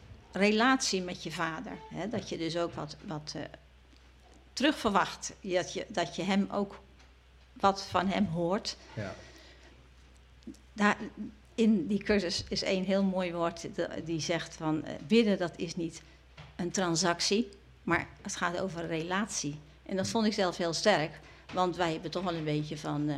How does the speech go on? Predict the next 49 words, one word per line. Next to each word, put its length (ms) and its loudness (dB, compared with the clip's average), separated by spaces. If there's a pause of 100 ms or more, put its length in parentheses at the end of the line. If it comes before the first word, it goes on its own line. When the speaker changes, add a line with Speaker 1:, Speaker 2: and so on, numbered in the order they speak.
(140)
Speaker 1:
ik 180 -10
bid, 220 -4
ik 100 -4
bid, 180 -4
ik 120 -10
bid 380 -6
en 100 -4
ik 80 -8
verwacht 340 -8
wat 180 -8
terug. 380 -8 (400)
En 140 -6
als 120 -4
ik 80 -8
niks 180 -6
terug 220 -6
verwacht, 320 -10
nou, 220 -6 (1500)
dan 240 -2
hou 180 4
ik 60 -8
er 80 -2
maar 160 0
mee 180 2
op, 120 4 (580)
want 180 -4
blijkbaar 420 0
klopt 260 2
het 120 -14
niet 240 -6
of 120 -12
zo. 300 -6
Maar 180 -2
goed, 140 -6 (140)
het 160 -6
gaat 280 -2
niet 280 -2
om 180 -6
die 140 -6
transactie, 840 0 (320)
om 180 -2
dingen 240 2
te 100 -2
krijgen 400 0
van 160 -8
God. 200 -6
Het 160 -10
gaat 220 -12 (400)
primair 440 2